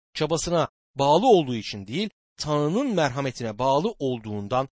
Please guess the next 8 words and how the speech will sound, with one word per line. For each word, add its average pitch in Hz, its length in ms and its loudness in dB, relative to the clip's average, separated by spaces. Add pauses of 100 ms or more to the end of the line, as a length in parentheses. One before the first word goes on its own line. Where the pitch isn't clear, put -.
(140)
yaptı. - 400 -12 (640)
Dostum, 185 320 -2
ben 208 240 2
bir 220 120 -2
gün 143 300 -6 (200)
cennette 123 380 -4
olacağım 92 440 -10
ve 135 80 -8